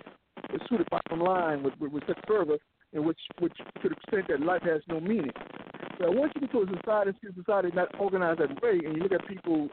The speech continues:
actually working and living together, people excelling inte-, intellectually, people actually, uh, uh, creating, doing, people doing great things scientifically, people doing great things medically. And you're saying, "Wow, how is it that these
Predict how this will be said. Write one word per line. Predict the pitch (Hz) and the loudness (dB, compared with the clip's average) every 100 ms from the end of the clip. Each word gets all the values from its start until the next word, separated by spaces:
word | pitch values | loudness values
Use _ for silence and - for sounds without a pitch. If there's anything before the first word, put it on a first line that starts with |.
| - | -2
actually | 180 190 - 160 139 - - - - - 165 180 | 0 0 0 -4 -4 -10 -20 -20 -20 -10 -2 2
working | 214 240 214 | 2 2 -2
and | 165 151 | 0 2
living | 196 180 | 2 0
together, | 160 151 208 143 113 _ _ _ - | -2 2 2 2 -2 _ _ _ -6
people | 226 - 156 156 | -4 0 0 0
excelling | 156 208 180 156 - | 0 2 2 0 -2
inte-, | 180 - 175 | -4 -4 -2
intellectually, | 190 185 180 226 - 127 120 | 0 2 2 0 -2 -4 -4
people | - 214 185 - | -6 -2 0 2
actually, | 175 - 170 170 151 - _ _ 156 | 0 0 2 2 0 -6 _ _ 2
uh, | |
uh, | 151 143 - 143 143 - | 2 4 4 4 2 -2
creating, | 226 214 202 175 139 - | -2 2 4 2 0 -4
doing, | 202 175 | -4 -4
people | - 214 | -8 -4
doing | 196 180 | -2 0
great | 160 196 | 0 0
things | 196 185 156 - | 0 -4 -2 -2
scientifically, | 180 170 226 175 143 123 - | -2 0 -2 -2 -2 -4 -6
people | 190 | -4
doing | 180 | -2
great | 165 175 | 0 0
things | 180 156 | -2 -4
medically. | 151 185 175 123 107 _ - - - | 0 0 -2 -6 -8 _ -20 -16 -4
And | 190 | -2
you're | 208 | 0
saying, | 214 196 170 156 | 0 0 -2 0
"Wow, | 180 269 269 123 - - - | 2 2 2 2 -2 -8 -10
how | - 262 | 0 0
is | 330 277 254 | 0 -4 -4
it | 247 | -2
that | 208 | -2
these | 202 | -2